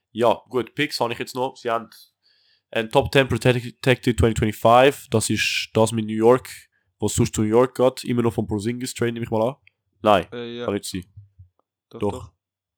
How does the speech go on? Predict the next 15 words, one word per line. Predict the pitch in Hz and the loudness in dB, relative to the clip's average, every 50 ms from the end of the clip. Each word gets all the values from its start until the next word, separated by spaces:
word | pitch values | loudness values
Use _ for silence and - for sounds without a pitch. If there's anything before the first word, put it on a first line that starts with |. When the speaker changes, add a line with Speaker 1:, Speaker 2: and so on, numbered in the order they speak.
| _ _ _ _ _ | _ _ _ _ _
Speaker 1:
Doch? | - 120 139 139 - - - _ _ _ _ _ _ _ _ _ _ - - | 2 2 2 2 0 -10 -18 _ _ _ _ _ _ _ _ _ _ -2 2
Boah, | 127 117 98 | 4 4 4
zwanzig | - - 120 120 - | 2 -2 -6 -6 -4
fünfundzwanzig | - 123 120 110 - 107 95 90 95 98 - - - - | -4 -4 -4 -4 -6 -8 -8 -8 -12 -14 -12 -12 -12 -10
ist | 107 | -8
recht | 95 113 - - | -8 -8 -6 -4
lang | 123 117 123 127 117 - - - _ _ | -2 -2 -2 -2 -6 -10 -12 -14 _ _
weit | - 113 110 - | -18 -16 -8 -4
her | - 113 117 120 | -2 -2 -2 -2
noch. | 117 117 120 - - | -4 -6 -8 -4 -2
Dann | 120 117 113 107 | -2 -2 0 2
zwanzig | - 123 123 - - | 2 0 2 0 -2
sechsundzwanzig | 131 131 - - - 123 113 - | -4 -4 -4 -2 -4 -4 -2 -2
haben | 110 113 131 - | -4 -4 -4 -4
sie, | - - | -8 -14